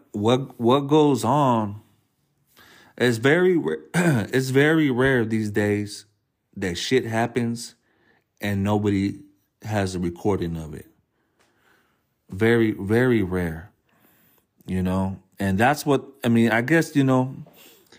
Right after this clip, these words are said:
people say, "Oh, that's the, you know,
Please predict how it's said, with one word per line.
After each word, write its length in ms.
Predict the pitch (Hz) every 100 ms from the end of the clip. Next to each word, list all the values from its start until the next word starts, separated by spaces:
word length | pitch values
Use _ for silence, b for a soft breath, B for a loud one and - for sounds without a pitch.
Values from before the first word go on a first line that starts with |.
| b b b b b b b
people 260 | - 147 127
say, 220 | - 110
"Oh, 300 | 101 107 104
that's 180 | 104 101
the, 120 | 104
you 180 | 95 101
know, 280 | 92 90